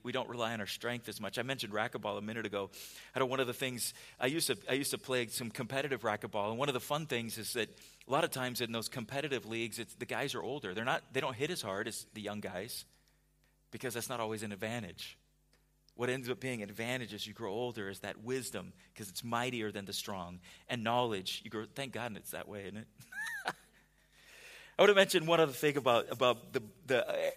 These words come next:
the bow and arrows. Something you can really do to mess up your shot when you pull that, that air, that bow back, when you let it go,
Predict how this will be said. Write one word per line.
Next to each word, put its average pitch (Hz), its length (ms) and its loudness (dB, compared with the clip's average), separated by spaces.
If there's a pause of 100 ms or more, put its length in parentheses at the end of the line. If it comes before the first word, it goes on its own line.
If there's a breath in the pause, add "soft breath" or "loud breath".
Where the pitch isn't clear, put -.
(120)
the 135 60 -4
bow 131 240 2
and 127 80 0
arrows. 127 340 4 (200 loud breath)
Something 185 320 4
you 156 80 -2
can 147 100 0
really 151 240 2
do 143 160 0
to 143 100 0
mess 127 220 2
up - 100 -6
your 123 100 -2
shot 110 360 0 (200)
when 120 120 -6
you 110 60 -4
pull 139 180 -2
that, 131 160 2 (220)
that 113 200 2
air, 113 220 0
that 120 180 -2
bow 113 180 -2
back, 120 260 -4
when 113 100 -6
you 110 80 -4
let 110 200 0
it 98 100 -6
go, 113 320 -4